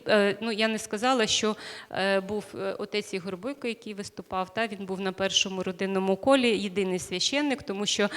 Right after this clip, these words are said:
ми через родини дізнали, що він опікується у Львові, і запросили його. А вже на наступну зустріч було шість священників. Е, священники,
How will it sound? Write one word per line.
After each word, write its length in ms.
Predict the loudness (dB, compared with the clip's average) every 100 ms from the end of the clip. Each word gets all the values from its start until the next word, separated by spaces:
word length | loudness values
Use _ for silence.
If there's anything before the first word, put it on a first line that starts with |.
| -8 -10 -4
ми 120 | -2
через 380 | 2 2 2 0
родини 420 | -2 0 2 0
дізнали, 520 | 0 -4 2 2 2
що 180 | -4 -4
він 220 | -4 -2
опікується 680 | -4 -6 -6 -2 -2 -4 -6
у 100 | -6
Львові, 480 | -4 -2 -2 -4 -6 -12 -10
і 100 | -6
запросили 680 | -2 -2 -2 -4 0 0 0
його. 340 | -4 -4 -4 -2
А 60 | -4
вже 200 | -2 -2
на 120 | 0
наступну 560 | 0 0 0 2 2
зустріч 460 | 4 0 -2 -2 -2
було 240 | 2 2
шість 380 | 4 2 0 -4
священників. 840 | -4 0 2 2 2 0 -4 -8 -10 -16 -16 -16 -10
Е, 400 | -8 -6 -8 -12 -16 -20 -20 -20 _ _ _ _ -20 -20 -20 _ _ _ -16
священники, 960 | -4 4 6 6 4 0 0 0 0